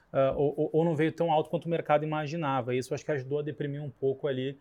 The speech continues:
ah, preço de minério de ferro, que já opera aí bem baixo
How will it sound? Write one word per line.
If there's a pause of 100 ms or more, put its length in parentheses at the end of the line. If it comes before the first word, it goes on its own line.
(320)
ah,
preço
de
minério
de
ferro,
que (100)
já
opera
aí
bem
baixo